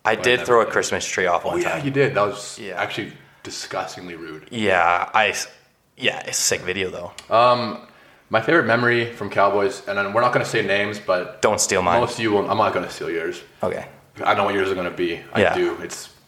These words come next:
Speaker 2: it actually was my favorite, but I'm, I'll let you have it.
Speaker 1: Thank
Speaker 2: Since
Speaker 1: you.
Speaker 2: I'm going first, I'll let you finish strong. But, uh, in Cowboys, in the, uh, the, what's it called when you have a
Speaker 1: V I P or second level?
Speaker 2: No, no, when you have, like, a,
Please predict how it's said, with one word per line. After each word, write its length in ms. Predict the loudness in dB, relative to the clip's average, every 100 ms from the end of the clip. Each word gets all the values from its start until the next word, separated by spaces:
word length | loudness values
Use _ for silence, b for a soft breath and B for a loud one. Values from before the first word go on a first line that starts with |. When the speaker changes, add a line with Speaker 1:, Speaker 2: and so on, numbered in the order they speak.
| 0
Speaker 2:
it 100 | 2
actually 240 | 4 4
was 120 | 4 4
my 100 | 2
favorite, 280 | 2 2 2
but 160 | 2
I'm, 140 | 2 2
I'll 120 | 2
let 140 | 2
you 80 | 0
have 200 | 0 0
it. 40 |
Speaker 1:
Thank 180 | 0 0
Speaker 2:
Since 100 | 2
Speaker 1:
you. 60 | 2
Speaker 2:
I'm 60 | 2
going 160 | -2
first, 300 | -2 -4 -2
I'll 80 | -4
let 100 | -4
you 180 | -6 -10 -12 B B B
finish 280 | -12 -8 -6
strong. 380 | -4 -4 -4 -2
But, 300 | -2 -2 -8 B B B B B B B B B B
uh, 260 | 4 4 4
in 120 | 2
Cowboys, 520 | 4 4 6 4 2
in 260 | -4 -6 -2
the, 480 | 4 4 4 2 -4 -14 -20 _ _ _ _ _ _
uh, 580 | -10 -2 0 0 0 -4
the, 680 | -4 -6 -4 -4 -4 -6 -8 -10 -18
what's 140 | -14 -14
it 60 |
called 180 | -8 -6
when 120 | -6
you 60 | -8
have 260 | -8 -8
a 160 | -8 -12 -14 _
Speaker 1:
V 100 | 2
I 40 | 4
P 120 | 4
or 60 | 2
second 280 | 2 0
level? 260 | 0 -2 -6 -2
Speaker 2:
No, 120 | 2
no, 120 | 4
when 100 | 4
you 80 | 0
have, 220 | 2 4
like, 140 | 4 2
a, 300 | 0 0